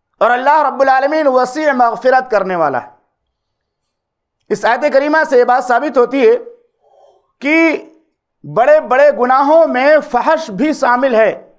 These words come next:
बड़े बड़े गुनाहों में फहश गुनाह भी शामिल हैं, लेकिन अल्लाह ताला ने उनकी संगीनी को बयान करने के लिए उनका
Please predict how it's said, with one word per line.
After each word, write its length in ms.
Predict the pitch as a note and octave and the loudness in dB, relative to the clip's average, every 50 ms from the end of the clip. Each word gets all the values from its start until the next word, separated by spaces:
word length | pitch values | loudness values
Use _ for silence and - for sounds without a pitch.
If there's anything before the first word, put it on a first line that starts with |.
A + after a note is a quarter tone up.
| _ _ _ _ _ _ _ _ _ _ _ _ _ _ _ _ | _ _ _ _ _ _ _ _ _ _ _ _ _ _ _ _
बड़े 200 | B2+ C#3+ G3 A#3+ | -4 -2 -2 0
बड़े 220 | A#3 G#3+ A#3 A#3 A3 | 0 0 0 0 0
गुनाहों 360 | G3 G3+ G3+ G#3+ A#3 C4 B3 | 0 0 0 0 0 0 0
में 320 | G#3+ A3+ B3 C#4+ D4+ - - _ _ _ _ - | 0 0 -2 -2 -4 -6 -12 _ _ _ _ -2
फहश 320 | G#3+ A#3 D4 D4 C#4+ A#3 | -2 0 0 -2 -4 -4
गुनाह 340 | G#3 A#3 A#3 B3 C4+ D4+ C#4 | -4 -2 0 2 2 2 0
भी 260 | G#3 B3 D4 F4 G#4+ - - _ _ _ _ _ _ _ | 0 -2 -2 -2 -2 -2 -6 _ _ _ _ _ _ _
शामिल 440 | - - A#3 A#3 B3+ C#4 D#4 D#4+ C4 | -4 -2 -2 0 0 0 -2 -2 -2
हैं, 500 | - A3+ B3+ C#4+ D4+ B3 - - - _ _ _ - - | 0 0 0 0 0 -2 -4 -8 -14 _ _ _ -6 -2
लेकिन 320 | F3+ A3 B3 B3 C4+ C#4 | 0 0 0 0 0 0
अल्लाह 340 | C#4 C4+ C4+ C#4 D4 D4 B3 | 0 0 0 0 0 -2 -2
ताला 440 | - C4 A3 A#3 B3 C4 D4 D4+ D#4 | -2 -2 -2 0 0 2 2 2 0
ने 420 | C#4+ C4 C4 C#4+ D#4 D#4+ D#4 D#4+ - - - - | 0 0 0 2 2 2 2 -2 -6 -12 -8 -6
उनकी 420 | A#3 B3 C4 C4 - D4 D#4 D#4 | -4 -4 -4 -4 -4 -4 -2 -2
संगीनी 600 | D#4 - B3+ A#3+ A#3+ A#3 A3+ B3+ C#4+ D#4 E4 E4+ E4+ | 0 0 0 0 0 0 -2 -2 0 2 2 2 2
को 140 | D#4+ C#4 C4 | 2 0 0
बयान 320 | C4 B3+ C4 C4+ C4+ C4 | 2 2 0 0 -2 -2
करने 360 | C4 A3+ A3 A3 A3+ B3 B3 | -2 -2 0 0 -2 -4 -4
के 160 | - - G#3 G#3+ | -2 0 0 2
लिए 100 | B3 C4 | 2 2
उनका 320 | B3 A3+ G#3+ G3+ G#3+ A3+ | 0 0 -2 -2 -4 -4